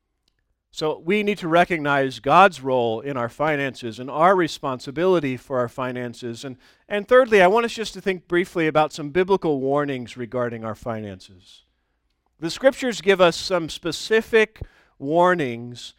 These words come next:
spe-, especially about our hearts and money, but beyond that as well, that,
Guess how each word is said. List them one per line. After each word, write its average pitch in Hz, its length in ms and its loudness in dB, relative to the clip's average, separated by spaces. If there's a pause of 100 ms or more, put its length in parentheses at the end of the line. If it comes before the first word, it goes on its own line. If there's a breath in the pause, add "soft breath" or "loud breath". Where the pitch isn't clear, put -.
(280)
spe-, - 320 -4
especially 233 800 -2
about 180 380 6
our 156 240 2
hearts - 800 0
and 139 240 -8
money, 127 400 -8 (340)
but 151 300 0
beyond 185 440 2
that 135 220 0
as 131 160 -8
well, 143 380 4
that, 147 220 0